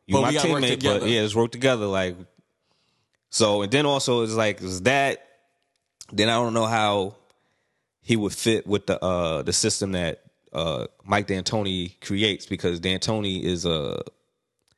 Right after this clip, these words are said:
Speaker 1: he likes shooting threes, and Westbrook, he can shoot threes, but he's not
Speaker 2: Not
Speaker 1: that
Speaker 2: clutch,
Speaker 1: great. He
Speaker 2: right.
Speaker 1: ain't
Speaker 2: He
Speaker 1: that
Speaker 2: not
Speaker 1: great
Speaker 2: clutch
Speaker 1: with
Speaker 2: with
Speaker 1: three
Speaker 2: it.
Speaker 1: pointers. So I don't want him, you know.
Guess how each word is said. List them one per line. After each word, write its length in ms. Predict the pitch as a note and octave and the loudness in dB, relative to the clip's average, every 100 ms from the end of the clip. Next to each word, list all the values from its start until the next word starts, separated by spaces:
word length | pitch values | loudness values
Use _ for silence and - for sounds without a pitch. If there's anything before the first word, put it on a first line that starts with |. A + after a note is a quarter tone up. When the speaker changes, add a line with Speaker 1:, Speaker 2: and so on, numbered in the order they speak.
| _ _ _ _ | _ _ _ _
Speaker 1:
he 80 | A#2+ | 0
likes 200 | A2+ F#2+ | 0 0
shooting 220 | G#2+ F2+ | -2 -4
threes, 580 | - G#2+ E2 - - - - | -2 0 -2 -6 -12 -12 -4
and 580 | G2 F#2+ F2 D#2+ D2 D2 - _ _ | 0 0 0 -2 -6 -12 -20 _ _
Westbrook, 360 | C3+ D#3+ E3 E3 | 2 2 0 0
he 80 | D3+ | -2
can 80 | |
shoot 200 | C#3 D3 | 0 -2
threes, 260 | C#3+ C#3+ B2+ | 0 -2 0
but 140 | G2 | 0
he's 300 | G#2 A2+ G2+ | 0 0 -4
not 80 | - - - | -12 -20 -8
Speaker 2:
Not 400 | G2+ A#2+ A2 - | 0 0 0 0
Speaker 1:
that 100 | A2+ | 0
Speaker 2:
clutch, 160 | C3 | 2
Speaker 1:
great. 200 | G#2 G2 A#2 | 2 2 2
He 40 | |
Speaker 2:
right. 80 | C3 | 2
Speaker 1:
ain't 160 | A2+ G#2+ | 0 0
Speaker 2:
He 60 | C#3 | 0
Speaker 1:
that 80 | |
Speaker 2:
not 100 | G#2 | 0
Speaker 1:
great 220 | F#2+ G2 F2+ | 2 0 0
Speaker 2:
clutch 20 | |
Speaker 1:
with 80 | B2+ | -2
Speaker 2:
with 120 | G#2+ | -2
Speaker 1:
three 80 | E2 | -2
Speaker 2:
it. 60 | |
Speaker 1:
pointers. 300 | E2+ D#2+ - - - - | -4 -6 -8 -16 -18 -6
So 180 | - G#2+ | 0 2
I 140 | A2+ | 2
don't 120 | C3+ C3 | 2 2
want 180 | A#2+ C3 | 2 2
him, 340 | A#2+ A2+ A2+ | 0 0 0
you 60 | G#2+ | 2
know. 320 | F#2+ F2+ | 2 0